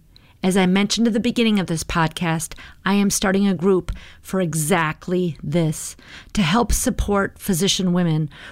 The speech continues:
while we are on this journey of motherhood and medicine. And in community, you will gain tools and you will feel better. So please consider joining me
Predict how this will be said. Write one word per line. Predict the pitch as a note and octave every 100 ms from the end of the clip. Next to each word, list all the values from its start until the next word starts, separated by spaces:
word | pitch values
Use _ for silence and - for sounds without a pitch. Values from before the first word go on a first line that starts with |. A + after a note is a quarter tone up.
| -
while | F#3+ F3+ F3
we | F#3+ F#3
are | E3+
on | F#3 E3+
this | F#3 -
journey | - G#3+ G3+ F#3 D#3+ D#3+ - -
of | D#3+
motherhood | F3 F3+ E3+ D#3 C3 E3 D#3 - -
and | D#3+ D#3
medicine. | D#3+ E3 - D#3+ D#3 D#3 - _ - - -
And | F3 F#3+
in | G3+
community, | - A3 A3+ A3 E3+ E3+ E3+ - - -
you | G3
will | F#3+
gain | F3 F#3+ F3+
tools | E3 - F#3+ F#3 G3 A3+ G#3+ - - - -
and | E3 F3
you | G3
will | F#3 F#3+
feel | - G3+ F3
better. | D3+ D#3 D3+ E3 - _ - -
So | - G#3
please | F3 - G3+ G3 E3 D#3+ - - - -
consider | A3 G#3 - B3 C4
joining | G3 G#3+ A3 A3 G#3
me | G3+ F3+ E3